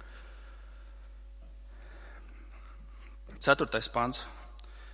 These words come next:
Viņ-, e, e, pirms tam virspriesteri un, un, un mā-, rakstmācītāji apsūdz Kristu, ka viņš, ka viņš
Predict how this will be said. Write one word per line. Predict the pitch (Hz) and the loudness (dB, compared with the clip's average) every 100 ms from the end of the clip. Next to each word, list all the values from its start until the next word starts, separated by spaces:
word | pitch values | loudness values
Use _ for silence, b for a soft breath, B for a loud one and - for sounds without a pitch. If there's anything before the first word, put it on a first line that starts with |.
| B B B - - - | B B B -12 -12 -4
Viņ-, | 127 123 127 | 0 2 2
e, | 123 120 139 127 | 0 0 0 0
e, | 123 123 120 117 - - - - | 0 2 0 -2 -8 -12 -6 0
pirms | 123 | 4
tam | - 127 120 - - - - 135 | 6 6 6 0 -8 -10 -10 -2
virspriesteri | 135 147 - 127 - 123 117 | 6 6 10 8 8 4 2
un, | 117 117 120 | 0 0 -2
un, | 120 | 0
un | 120 | 2
mā-, | 131 131 - | 4 4 4
rakstmācītāji | 127 139 147 139 - 110 113 143 | 4 4 6 6 6 4 10 10
apsūdz | - 147 - - | 12 8 6 6
Kristu, | 143 - - | 6 8 4
ka | 120 | 6
viņš, | 117 - B B B B B B B - | 8 6 B B B B B B B -2
ka | 127 | 2
viņš | 123 120 | 4 4